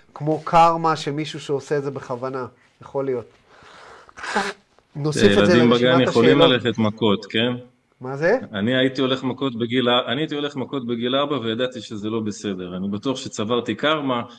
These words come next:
Speaker 2: אבל כנראה לא גרועה כמו בן אדם בן שלושים שהולך מכות, אתה מבין?
Speaker 1: כן,
Speaker 2: או
Speaker 1: כן.
Speaker 2: שחס וחלילה רוצח מישהו. אני חושב שזה מה שהוא התכוון.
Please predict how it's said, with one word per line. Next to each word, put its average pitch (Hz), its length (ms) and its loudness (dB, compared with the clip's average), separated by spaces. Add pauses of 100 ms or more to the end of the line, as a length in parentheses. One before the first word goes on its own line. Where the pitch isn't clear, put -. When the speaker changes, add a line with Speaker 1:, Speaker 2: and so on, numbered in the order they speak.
(240)
Speaker 2:
אבל 101 180 -8
כנראה 110 320 2
לא 120 180 4
גרועה 117 260 2
כמו 117 180 -2
בן 107 180 0
אדם 117 260 -2
בן 113 100 0
שלושים 113 480 -6
שהולך 101 360 -6
מכות, 98 400 -10
אתה 92 160 -10
מבין? 101 300 0
Speaker 1:
כן, 104 40 6
Speaker 2:
או 101 400 0
Speaker 1:
כן. 123 180 2
Speaker 2:
שחס 98 80 -4
וחלילה 104 460 2
רוצח 98 460 0
מישהו. 92 260 -8
אני 98 80 -6
חושב 117 160 -4
שזה 123 260 2
מה 135 120 4
שהוא 113 180 0
התכוון. 98 420 -4